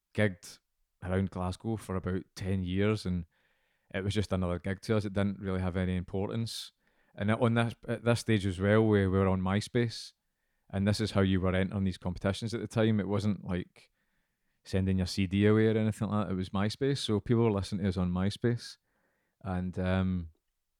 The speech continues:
so we didn't turn up for that. And then one of the representatives from that, that, um, company contacted us saying, "Why did you not turn up? I really liked your music."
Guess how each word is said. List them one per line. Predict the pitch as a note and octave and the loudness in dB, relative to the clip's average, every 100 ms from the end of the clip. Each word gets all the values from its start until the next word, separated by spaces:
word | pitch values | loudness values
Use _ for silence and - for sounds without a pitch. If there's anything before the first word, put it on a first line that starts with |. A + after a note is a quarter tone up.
| _ _ - | _ _ -8
so | - | 2
we | A2 | 4
didn't | A2+ D3 B2 | 6 4 4
turn | A#2 | 4
up | G#2 G#2+ | 2 0
for | C#3+ | 0
that. | C#3 C#3 _ _ _ _ - | 0 -2 _ _ _ _ -4
And | A2 | 0
then | A2 A2+ A2 | 2 2 2
one | G#2 B2+ | 2 4
of | |
the | B2+ | 4
representatives | A2 G#2 F#2+ G2+ A2 A#2+ B2 | 4 4 0 -2 -2 -2 -4
from | G#2 G2 | -2 0
that, | F#2+ - F#2+ - | -2 -4 -14 -12
that, | G2 F#2 F2+ | -6 -4 -4
um, | F2+ F#2 | -4 -6
company | - G#2+ C#3 C3+ B2+ - _ _ _ _ | -2 -2 -2 -4 -6 -8 _ _ _ _
contacted | - A#2+ C3 C3 B2 | 0 2 2 -2 -2
us | - | -2
saying, | A2+ | 0
"Why | A2+ B2 | 2 2
did | B2 G#2+ | 0 0
you | |
not | G#2 G2+ - | 2 0 -2
turn | G2+ G2 | -2 -2
up? | A#2 - _ _ | -4 -6 _ _
I | G2+ | -6
really | G2 A2 A2 | 0 0 0
liked | G2 G2 - | 0 -4 -6
your | F#2+ | -4
music." | G2 A2 C3+ - _ | -4 -4 -6 -12 _